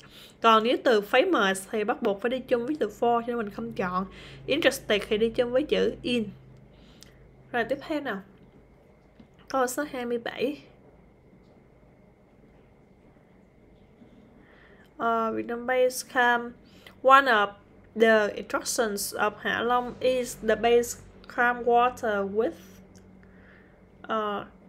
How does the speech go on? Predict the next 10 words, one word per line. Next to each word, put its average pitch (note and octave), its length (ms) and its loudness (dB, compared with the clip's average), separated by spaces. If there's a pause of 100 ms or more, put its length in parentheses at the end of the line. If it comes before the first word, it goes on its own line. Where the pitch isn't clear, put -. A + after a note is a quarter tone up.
(360)
Limestone B3 640 -2
Mountain, A#3 520 -4 (260)
có C4 60 -4
nghĩa A3+ 120 -2
là G#3 320 -2 (480)
núi A3+ 320 0
đá B3 140 2
voi. A#3+ 300 -4 (560)
Câu A3+ 120 -4
A. A#3 120 -2